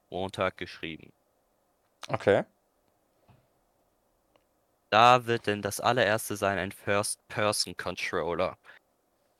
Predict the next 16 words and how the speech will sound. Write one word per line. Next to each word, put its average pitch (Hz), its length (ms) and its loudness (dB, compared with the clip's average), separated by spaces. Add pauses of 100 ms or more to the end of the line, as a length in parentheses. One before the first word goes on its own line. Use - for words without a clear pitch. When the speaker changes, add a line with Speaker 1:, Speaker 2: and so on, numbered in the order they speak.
(320)
Speaker 1:
Denn 110 120 2
mein 113 120 2
Spiel 127 280 -6
soll 113 140 0
eine 104 160 -4
First-Person-Ansicht 104 1400 -2
sein. 90 380 -4 (720)
Speaker 2:
Ja, 120 200 4
was 110 140 4
geht's 156 200 0
im 104 140 2
Game 101 220 4
eigentlich? 98 360 -4 (1200)
Speaker 1:
In 127 80 -8
dem 139 160 -4
Game, 196 320 4